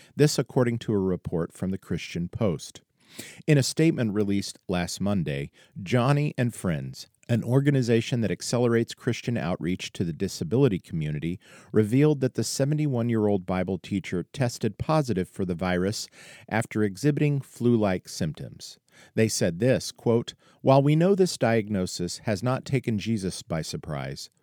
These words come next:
we are interceding for Johnny's health, strength, and confidence in God's good purposes. We have seen God protect her from two bouts of cancer,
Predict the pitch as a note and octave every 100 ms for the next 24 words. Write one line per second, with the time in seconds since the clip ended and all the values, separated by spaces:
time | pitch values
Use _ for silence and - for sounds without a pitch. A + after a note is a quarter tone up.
0 | _ - - A#2+ C3 A2+ - D3 F3 -
1 | C#3 C3 C3 B2+ - A2 G#2+ G2+ G#2 -
2 | A2 D#2 - - _ _ _ _ - -
3 | - B2+ D2 - _ _ _ _ - B2+
4 | C#3+ - - C#3+ C#3 - D#2 D#2 F2 -
5 | - G#2 G2+ F#2 E2+ - F2+ D2+ - E2+
6 | D2+ - A1+ - - _ - - A#2 G#2+
7 | F#2+ - D3+ D#3+ C3+ A2+ A2+ - G#2+ -
8 | C#3 - E2+ D2+ - G#2 F#2+ D#3 C3 G#2+
9 | G#2+ - - C3 B2+ - C3+